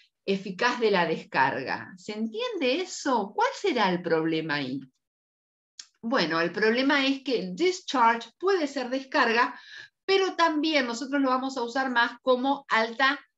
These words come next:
em, hospitalaria. Entonces, sería, "La planificación espe-, eficaz del alta hospitalaria es crucial para la continuidad del cuidado". En el segundo ejemplo, la traducción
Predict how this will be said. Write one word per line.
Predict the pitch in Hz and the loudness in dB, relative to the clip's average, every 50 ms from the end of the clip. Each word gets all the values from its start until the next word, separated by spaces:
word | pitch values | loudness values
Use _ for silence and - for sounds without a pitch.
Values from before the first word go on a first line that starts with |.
| _ _ _ _ _ _ _ _ _ | _ _ _ _ _ _ _ _ _
em, | - 196 190 185 185 170 165 175 170 165 165 160 160 156 147 - - | -4 -2 -2 -2 -2 -4 -6 -8 -8 -8 -8 -8 -8 -8 -10 -4 -4
hospitalaria. | 190 185 180 - 196 180 175 175 180 180 175 165 143 117 135 123 117 - - | -4 -4 -2 -6 -6 -2 0 2 2 4 4 2 2 0 -4 -6 -8 -10 -6
Entonces, | - 277 277 277 311 311 254 208 190 180 175 170 175 | -4 -2 -2 2 2 2 2 2 -2 -4 -6 -6 -6
sería, | 196 185 185 170 | -2 0 0 2
"La | 165 170 165 | 2 0 0
planificación | 175 175 175 180 180 202 196 - 202 - - 285 311 294 - - - | 0 0 0 0 -2 -4 -4 -6 -6 -2 -2 -2 -2 -2 -4 -8 -12
espe-, | 240 - - _ - 240 262 269 - | -12 -12 -6 _ 0 0 0 0 -4
eficaz | 214 220 - 233 226 - - 262 220 175 - 196 165 | -6 -8 -8 -10 -6 2 2 2 2 2 -2 -8 -10
del | 160 156 151 165 202 | -8 -6 -4 2 2
alta | 254 320 330 294 - 202 | 4 4 4 2 0 -4
hospitalaria | 202 226 - - 214 - 285 311 330 302 262 247 247 247 240 240 - - | -6 -6 -10 -16 -6 -4 -4 -2 2 2 2 2 2 0 0 0 -2 -6
es | 320 302 - | -8 -8 -6
crucial | - 320 320 302 - 311 277 262 269 269 | -6 -6 -6 -4 -2 0 0 0 0 0
para | - 262 240 | -2 -2 0
la | 220 190 196 | 0 0 0
continuidad | 175 170 185 180 180 180 185 190 202 202 196 185 185 196 - - _ _ _ _ | -2 -4 -6 -6 -6 -6 -4 -4 -2 0 2 2 2 0 -2 -8 _ _ _ _
del | - 190 185 202 190 185 180 | -10 -4 -2 0 0 0 -4
cuidado". | 180 185 175 170 147 160 131 104 135 135 143 - 196 - _ _ _ _ _ _ _ _ _ _ _ _ _ _ - - _ - | -4 -4 -4 -4 -2 -4 -4 -4 -6 -8 -12 -18 -20 -20 _ _ _ _ _ _ _ _ _ _ _ _ _ _ -20 -20 _ -8
En | - 185 | -4 -4
el | 175 170 | -4 -4
segundo | - 190 175 180 196 208 233 240 | -4 -4 -4 -4 -2 -2 -2 -2
ejemplo, | 233 - 320 302 277 254 262 269 269 285 320 330 - - - - - - - - _ _ | 0 0 0 0 0 0 0 0 0 0 0 -2 -8 -16 -18 -18 -18 -18 -20 -20 _ _
la | - 175 175 165 170 170 180 | -4 0 2 2 2 0 -2
traducción | 180 170 165 170 180 185 185 - 254 247 247 254 277 269 | 0 0 2 2 2 0 -4 -2 -2 -2 0 -2 -4 -8